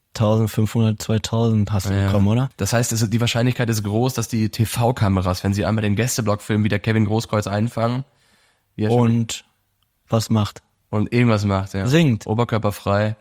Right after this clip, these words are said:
Speaker 1: Das wär mal was, ne?
Speaker 2: Nur das wär mal was, ne? Die letzten Herbsttage noch mal mitnehmen. Aber Brügge soll ja unfassbar schön sein.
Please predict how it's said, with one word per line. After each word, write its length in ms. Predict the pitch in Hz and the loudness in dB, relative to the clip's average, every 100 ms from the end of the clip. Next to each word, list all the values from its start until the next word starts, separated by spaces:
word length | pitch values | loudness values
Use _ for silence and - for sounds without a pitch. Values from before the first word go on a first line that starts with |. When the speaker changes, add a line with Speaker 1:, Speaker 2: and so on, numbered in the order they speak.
| - | -8
Speaker 1:
Das 260 | 113 - | -8 -2
wär 120 | 110 98 | 0 2
mal 160 | 90 | 2
was, 180 | 87 90 | 0 -2
ne? 80 | 120 | 0
Speaker 2:
Nur 100 | 104 | 2
das 280 | 131 151 - | 0 0 -2
wär 140 | 101 | 0
mal 220 | 98 87 | 0 0
was, 240 | 87 90 - | 0 -2 -2
ne? 240 | 120 139 | -2 -2
Die 80 | 123 | -4
letzten 320 | 120 127 - | -4 -4 -2
Herbsttage 480 | 110 110 - 110 107 | -2 -2 -2 -2 0
noch 100 | 101 | 0
mal 100 | 104 | 0
mitnehmen. 260 | 110 113 117 | 0 -2 -2
Aber 160 | 147 | 0
Brügge 320 | 139 143 214 190 | 0 0 0 0
soll 140 | 160 | 0
ja 80 | 156 | -2
unfassbar 480 | 190 208 202 - 170 | -2 -2 -2 -2 -4
schön 300 | - 196 196 | 0 0 0
sein. 300 | 113 95 | -2 -4